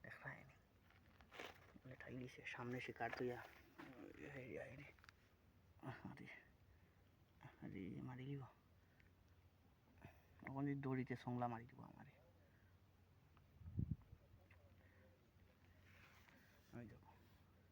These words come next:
সাপ ধরছে কিলা দেখো। আইবা, আইবা। এ চিন্তা করে যাইবা এখনো মনে হয়।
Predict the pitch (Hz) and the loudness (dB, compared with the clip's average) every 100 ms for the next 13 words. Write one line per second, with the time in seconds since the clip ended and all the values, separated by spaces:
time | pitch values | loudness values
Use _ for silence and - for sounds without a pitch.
0 | - - - - - - - - - - | -20 -20 -18 -18 -18 -18 -18 -18 -16 -16
1 | - - - - - 127 143 143 135 127 | -18 -18 -18 -8 -4 -2 2 2 2 -2
2 | 113 101 98 - - - - - - - | -2 -4 -4 -8 -12 -14 -12 -14 -14 -14
3 | - - - - - - - 139 110 - | -14 -14 -18 -20 -20 -20 -8 -6 -4 -4
4 | 131 - - - - 78 - 110 - - | -6 -8 -14 -16 -12 -8 -8 -8 -10 -14
5 | - - - - - - - - - - | -18 -18 -18 -18 -16 -16 -16 -18 -18 -18
6 | - - - - - - - - - - | -18 -18 -18 -18 -18 -18 -18 -16 -16 -18
7 | - - - - - - - - - - | -18 -20 -18 -16 -16 -16 -16 -8 -8 -8
8 | - - 165 165 156 160 165 156 139 170 | -12 -6 -2 4 8 10 10 10 12 12
9 | 156 139 127 117 | 12 8 6 4